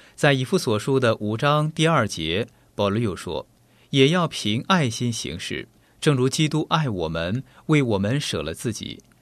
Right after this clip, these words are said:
当作馨香的供物和祭物献与神。”你看，保罗教导信徒要用爱心行事，并且呢，要以此作为自己的人生态度以及生活方式。主耶稣说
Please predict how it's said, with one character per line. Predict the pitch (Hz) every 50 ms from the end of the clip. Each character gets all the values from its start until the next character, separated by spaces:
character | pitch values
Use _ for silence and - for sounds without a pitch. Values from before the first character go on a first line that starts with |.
| _ _
当 | - 127 123 131
作 | 123 120 107 107
馨 | 107 - - 160 156
香 | 139 - 143 135
的 | 120 101
供 | 104 - 185 175 143
物 | 123 107
和 | 95 - 90 98
祭 | - - 165 131
物 | 98 95 92 85 80 69 - -
献 | - - - 127 98
与 | 85 80 -
神。” | - - - - - 60 - - - _ _ _ _ _ _ _ _ _ _ _ _ _ _ _ _ _ _ _ _ _ _
你 | 101 98
看， | 113 107 92 - - - - - - - - - _
保 | - 139 139
罗 | 147 165
教 | 170 - 196 170
导 | 139 113 107
信 | 107 - 143 123
徒 | 117 - - 92 87 92 107 123 127 - _ _ _
要 | 156 143 143
用 | 139 139 143 - -
爱 | 196 196 175 135
心 | 113 - - 120 120
行 | 113 - - 78 76 85
事， | - - - 62 - - _ _ _ _ _
并 | 127 123
且 | 117 - 110
呢， | 101 104 107 110 - - _
要 | - 143 131
以 | 127 135 165
此 | 180 - - - 117
作 | 107 - 131
为 | 107 107 107 113
自 | 113 - 170 135
己 | 120 104
的 | 87 90
人 | 90 92 113
生 | 127 - 143 139 139
态 | - - - 175 151 107
度 | 90 95 82 71 - - _ - _
以 | 107 107
及 | 98 107 107
生 | 101 - - 135 135
活 | - - -
方 | 73 - - 87 82
式。 | - - - - - - _ _ _ _ _ _ _ _ _ _ _ _ _ _ _ _ _ _ _ _
主 | - - 113
耶 | 107 110
稣 | 110 127
说 | 113 - 120 113 113 110